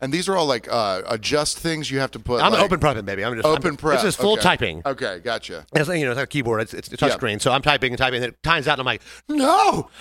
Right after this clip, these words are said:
Speaker 2: I was almost there." But I was smart. I started with her, typing her order in first, and then I was ringing the rest of it afterwards. That'd be fast.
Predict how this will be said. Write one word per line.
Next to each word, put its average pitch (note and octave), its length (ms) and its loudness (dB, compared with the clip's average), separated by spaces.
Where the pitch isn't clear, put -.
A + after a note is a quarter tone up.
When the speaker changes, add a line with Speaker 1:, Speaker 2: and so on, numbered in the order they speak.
Speaker 2:
I B3 60 2
was A#3 100 4
almost F4+ 480 4
there." B3 480 4
But E3+ 100 4
I F3 60 4
was E3 100 0
smart. A3+ 280 4
I - 40 4
started F#3 320 4
with B2 120 0
her, F2 300 0
typing D3 260 2
her C#3 160 4
order C#3 200 4
in B2+ 120 0
first, C#3 380 0
and B2 80 -8
then A2+ 80 -2
I - 20 -4
was G2 120 -6
ringing A2+ 180 -2
the G2+ 80 -4
rest A2 160 -2
of A2 80 -2
it A2+ 40 0
afterwards. A#2 340 0
That'd G2+ 160 -2
be F#2+ 80 -4
fast. G#2+ 380 -2